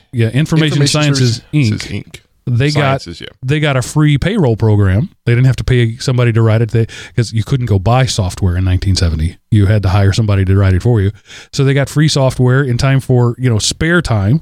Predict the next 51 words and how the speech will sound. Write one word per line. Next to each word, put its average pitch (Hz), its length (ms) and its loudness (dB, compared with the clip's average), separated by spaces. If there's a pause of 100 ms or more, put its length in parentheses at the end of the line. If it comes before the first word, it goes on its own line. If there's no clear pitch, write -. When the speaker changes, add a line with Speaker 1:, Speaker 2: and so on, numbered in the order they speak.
Speaker 1:
probably 110 380 2
spare 135 240 0
cycles 107 340 0
on 107 120 2
their 107 100 2
computers, 127 420 0 (400)
and 156 400 -2 (240)
<laughs> - 260 -12
the 139 120 0
world 160 320 0
changed. 101 480 -4 (560)
So, 127 320 0 (320)
you 131 80 0
know, 123 100 -4
I've 147 180 -2
always 180 240 0
been 139 140 -2
a 131 40 0
bu-, 123 200 0
big 123 240 -2
believer 117 300 2
in 104 60 0
these 107 140 2
sort 107 140 0
of 95 80 0
things, 98 240 2
and 98 140 2
this, - 180 -2
this 127 180 0
kind 120 200 0
of 107 40 -2
story, 104 560 2
um, 98 460 0 (140)
just, - 480 -4
uh, 101 400 -2
reinforces 113 880 0
that 85 160 -2
belief. 82 300 -4 (640)
Speaker 2:
Well, 220 120 0
look, 190 200 -2
they 165 120 0
got 190 280 -2
it 180 100 0
in 139 140 0
time 156 480 -2
for - 180 -4
their 117 160 2
end 147 240 0
of 127 100 -4
year 127 360 0
processing, 85 880 -6